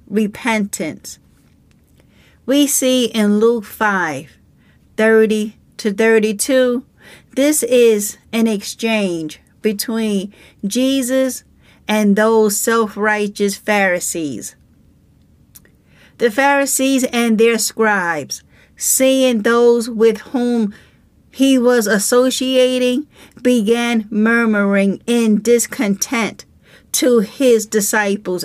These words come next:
asking, "Why are you eating and drinking with the tax collectors and sinners, including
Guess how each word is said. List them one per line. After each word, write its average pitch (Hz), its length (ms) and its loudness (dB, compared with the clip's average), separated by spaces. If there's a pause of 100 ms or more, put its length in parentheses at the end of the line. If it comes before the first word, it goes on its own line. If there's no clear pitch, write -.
(100)
asking, 196 640 -6 (680)
"Why 285 340 0
are 262 240 0
you 269 460 2
eating 269 440 2
and 233 260 0
drinking 233 560 0
with 220 180 2
the 202 120 0
tax 247 500 -4
collectors 185 840 -4 (120)
and 202 240 -2
sinners, 202 640 -4 (480)
including 240 960 0